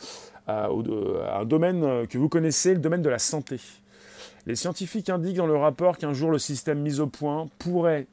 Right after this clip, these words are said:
être utilisé dans des prothèses visuelles. On parle également de lunettes ajustables.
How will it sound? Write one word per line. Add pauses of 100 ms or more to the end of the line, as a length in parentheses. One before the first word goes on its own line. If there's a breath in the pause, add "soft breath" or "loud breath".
(460)
être
utilisé
dans
des
prothèses
visuelles. (640 loud breath)
On
parle
également
de
lunettes
ajustables.